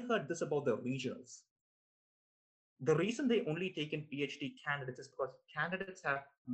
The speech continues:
have the, they have done more research and they have valuable and viable results. So having good results early on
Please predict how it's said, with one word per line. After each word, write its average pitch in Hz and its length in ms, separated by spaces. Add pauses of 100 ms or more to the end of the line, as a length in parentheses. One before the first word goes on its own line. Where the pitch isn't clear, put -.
(180)
have 135 180
the, 139 80 (240)
they 147 140
have 135 140
done 147 260
more 127 180
research 123 360
and 131 120
they 139 80
have 147 140 (360)
valuable 139 600
and 120 200
viable 123 400 (240)
results. - 580 (1300)
So 175 160
having 214 460
good 202 240
results 135 600 (760)
early 196 320
on 147 180